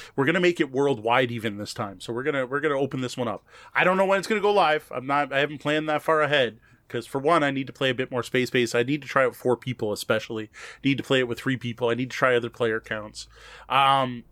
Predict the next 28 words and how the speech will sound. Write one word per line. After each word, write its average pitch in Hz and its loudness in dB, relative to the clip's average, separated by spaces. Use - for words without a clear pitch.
I 156 4
am 170 4
impressed 120 -2
by 117 -2
this 104 -12
game, 101 -12
though. 95 -20
Like, 123 -2
I, 127 0
but 233 4
I 156 4
will 185 2
say, 180 2
before 165 0
I 160 4
go 165 4
away, 151 2
this 143 0
does 139 -2
not 143 0
kill 123 -2
Valeria 123 -2
Card 117 -2
Kingdoms. 101 -14
No 143 2
Jones 170 2
theory, 135 2
sorry. 135 0